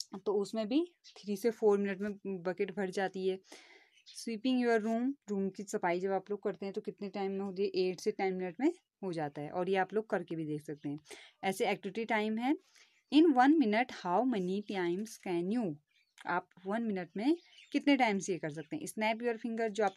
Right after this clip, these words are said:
चुटकी बजाते हैं, वो कितने कर सकते हैं आप? ठीक है, आप वन मिनट में आपने देख-, देखना है कि आप वन मिनट में कितने टाइम कर सकते हैं।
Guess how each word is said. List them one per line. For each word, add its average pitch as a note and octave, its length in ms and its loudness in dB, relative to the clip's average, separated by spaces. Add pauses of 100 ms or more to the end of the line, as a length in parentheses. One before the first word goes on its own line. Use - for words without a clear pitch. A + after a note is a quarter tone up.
चुटकी G3 260 -8
बजाते D#3+ 400 -4
हैं, E3 40 -2
वो F#3 60 -6
कितने G#3 280 -8
कर F3+ 120 -4
सकते D3+ 320 -12
हैं D3+ 120 -8
आप? D3+ 120 -14 (640)
ठीक G#3 180 -6
है, B3 180 2 (2000)
आप F#3 140 8
वन G#3 200 2
मिनट G#3 220 2
में A3+ 80 4
आपने G#3+ 300 2 (200)
देख-, F#3 440 0
देखना F#3 380 0
है A3 80 -2
कि C4 80 -2
आप A#3+ 140 4
वन G3+ 180 -2
मिनट F#3+ 200 -2
में A#3+ 100 -4
कितने A3+ 260 -6
टाइम E3 280 -2
कर D#3+ 180 -10
सकते C#3+ 480 -12
हैं। C#3 120 -10